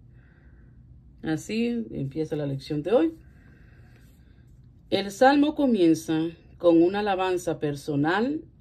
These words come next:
al Dios del pacto de Israel. El salmista proclama la bondad y la grandeza de Dios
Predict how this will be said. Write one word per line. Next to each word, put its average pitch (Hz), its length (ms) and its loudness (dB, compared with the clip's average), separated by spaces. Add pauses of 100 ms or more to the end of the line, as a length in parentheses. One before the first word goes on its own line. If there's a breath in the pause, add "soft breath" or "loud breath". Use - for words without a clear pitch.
(120)
al 147 300 -4
Dios 170 400 -2
del 139 240 -4
pacto 170 500 -4
de 170 80 -2
Israel. 165 400 -8 (1800)
El 233 160 4
salmista 208 800 -2 (240)
proclama 175 840 -2
la 170 220 2
bondad 160 640 -2
y 175 100 -6
la 151 140 -2
grandeza 147 600 -2
de 247 120 4
Dios 151 440 -2